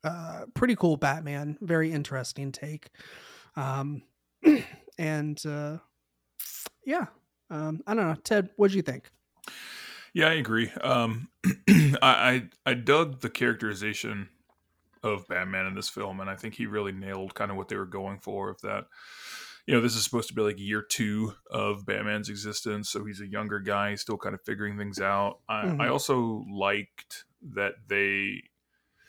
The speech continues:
Speaker 2: didn't really show, like, the suave playboy aspect of Bruce Wayne.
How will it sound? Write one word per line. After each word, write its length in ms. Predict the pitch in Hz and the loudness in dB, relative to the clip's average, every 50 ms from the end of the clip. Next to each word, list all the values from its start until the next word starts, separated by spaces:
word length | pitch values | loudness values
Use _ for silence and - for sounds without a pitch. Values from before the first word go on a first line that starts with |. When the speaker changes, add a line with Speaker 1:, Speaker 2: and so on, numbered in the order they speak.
| - - - _ _ _ _ _ _ _ _ _ _ _ _ _ - 123 - - | -20 -20 -20 _ _ _ _ _ _ _ _ _ _ _ _ _ -18 -14 -2 0
Speaker 2:
didn't 220 | 139 123 120 127 | 2 2 2 2
really 240 | 127 127 120 117 113 | 2 2 2 2 2
show, 800 | - - - - 127 120 117 117 113 113 110 110 110 113 107 - - - - _ _ _ _ _ _ _ _ _ _ _ _ _ _ _ _ _ _ _ _ _ _ _ _ _ _ _ _ _ | 2 0 0 2 2 4 6 6 6 6 6 4 2 0 -2 -6 -14 -20 -20 _ _ _ _ _ _ _ _ _ _ _ _ _ _ _ _ _ _ _ _ _ _ _ _ _ _ _ _ _
like, 280 | 139 113 101 98 - - | 0 2 2 0 -2 -6
the 100 | - - | -4 -2
suave 760 | - - - 120 101 101 101 101 104 104 104 104 - - _ | 0 0 0 0 0 2 4 4 4 4 4 2 -2 -8 _
playboy 560 | - 110 104 104 98 - 101 101 101 104 98 | -2 0 0 0 -2 0 0 2 2 2 2
aspect 440 | 101 104 104 - - 104 107 107 - | 0 0 -2 -2 -4 -4 -6 -4 -4
of 120 | 107 90 | -8 -6
Bruce 280 | - 104 101 98 - - | -6 -6 -6 -6 -8 -8
Wayne. 380 | 98 98 101 104 107 110 110 | -6 -4 -4 -4 -4 -6 -8